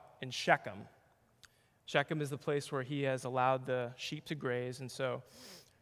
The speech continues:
Jacob is worried again that his brothers are gonna get into trouble. And so he sends Joseph out on a journey. And so Joseph goes out on this journey to find his brothers, and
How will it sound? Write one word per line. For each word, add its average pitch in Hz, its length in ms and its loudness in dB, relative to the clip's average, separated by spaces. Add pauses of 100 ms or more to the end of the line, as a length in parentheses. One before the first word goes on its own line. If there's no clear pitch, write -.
(140)
Jacob 151 460 4
is 139 400 0 (140)
worried 151 340 6
again 151 340 4
that 143 100 2
his 139 120 -2
brothers 139 340 2
are 139 60 -2
gonna 139 120 0
get 135 140 0
into 147 160 -8
trouble. 147 480 4
And 143 100 0
so 123 340 0 (340)
he 156 100 -2
sends 156 340 2
Joseph 160 380 4
out 135 140 6
on 151 60 -6
a 147 40 -6
journey. 170 400 0 (1300)
And 147 80 -6
so 151 100 2
Joseph 170 400 4
goes 160 340 6
out 170 240 10
on 196 100 2
this 190 160 0
journey 165 460 0
to 143 240 -2
find 160 460 2
his 165 180 0
brothers, 151 580 4
and 131 320 -2